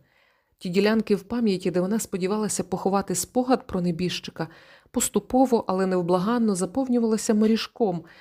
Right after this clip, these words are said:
де цвіли маки й були поховані спогади про Флорентіно Арісу. Отак вона думала про нього, не люблячи його,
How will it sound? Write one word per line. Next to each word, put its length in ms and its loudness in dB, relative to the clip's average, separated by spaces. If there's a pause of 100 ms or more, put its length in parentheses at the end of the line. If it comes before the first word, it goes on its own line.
(260)
де 100 2
цвіли 340 2
маки 600 -2
й 80 -12
були 260 0
поховані 600 -2
спогади 600 -2 (360)
про 120 -2
Флорентіно 800 -4
Арісу. 540 -6 (1160)
Отак 340 -2
вона 180 2
думала 280 2
про 180 0
нього, 400 0 (240)
не 120 -2
люблячи 520 -2
його, 360 -6